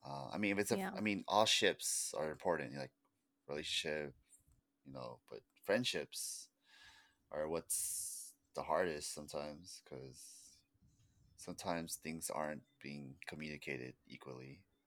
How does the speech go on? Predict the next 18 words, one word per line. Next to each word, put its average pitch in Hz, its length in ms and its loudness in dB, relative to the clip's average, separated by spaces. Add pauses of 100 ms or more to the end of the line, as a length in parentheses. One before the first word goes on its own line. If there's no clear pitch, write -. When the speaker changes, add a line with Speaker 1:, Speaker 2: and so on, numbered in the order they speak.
(760)
Speaker 1:
and 71 200 -8
feelings 78 380 -2
aren't 67 260 -4 (580)
e-, - 120 -10 (420)
being 82 320 -2 (340)
felt 78 260 4
the 78 80 -8
same 71 240 -2
way 73 160 0
as 71 160 -6
well. 82 340 0 (1500)
Um, 151 120 -4
Speaker 2:
Yeah. 170 400 -2 (840)
Speaker 1:
but, 85 240 2 (1400)
I 107 60 -2
mean, 95 340 -4 (1040)
you, 113 220 0 (840)
I, 107 420 12